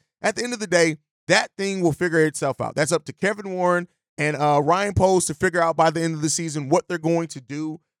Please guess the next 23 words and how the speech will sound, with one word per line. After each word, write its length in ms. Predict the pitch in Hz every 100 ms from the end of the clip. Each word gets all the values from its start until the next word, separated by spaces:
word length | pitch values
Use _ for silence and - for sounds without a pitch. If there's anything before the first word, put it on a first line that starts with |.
| -
with 240 | 147 175
Matt 260 | 170 165 165
Eberflus. 520 | 170 160 - 165 147
But 80 | 143
I 60 |
tell 180 | 143 180
you 100 | 170
what, 220 | 143 135 -
what 120 | 139
I 100 | 143
wanna 180 | 190 185
see 160 | 180 185
this 180 | 170
team 240 | - 180 165
do 260 | 175 180 - _
towards 240 | - 175 170
the 80 | 175
end 80 |
of 60 | 170
the 60 | 160
season 320 | 180 165 143
is 140 | 117
win. 300 | 113 131 -